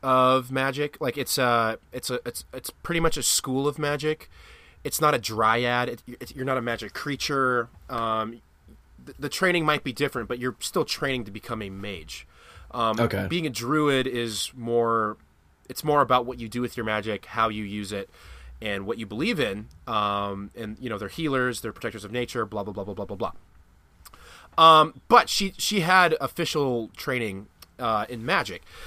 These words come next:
Speaker 1: It's theorized that she trained at some of the other very loosely and very, uh,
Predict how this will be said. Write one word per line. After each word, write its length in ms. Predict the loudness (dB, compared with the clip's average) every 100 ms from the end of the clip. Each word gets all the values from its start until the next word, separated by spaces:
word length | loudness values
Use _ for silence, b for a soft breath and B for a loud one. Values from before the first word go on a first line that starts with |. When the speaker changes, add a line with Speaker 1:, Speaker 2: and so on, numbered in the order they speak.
| B B B -14 -4
Speaker 1:
It's 180 | -2 2
theorized 500 | 6 10 10 8 6
that 160 | 4
she 560 | 4 0 0 0 0 -2 -6 -14
trained 360 | -4 -2 0 0
at 100 | 0
some 180 | 0 0
of 140 | -4
the 140 | -8 -4
other 580 | -2 2 4 4 0 -4 -10
very 540 | 0 6 8 6 2
loosely 600 | 0 0 0 0 0 -2
and 120 | -2
very, 480 | 0 2 2 2 0
uh, 280 | 0 0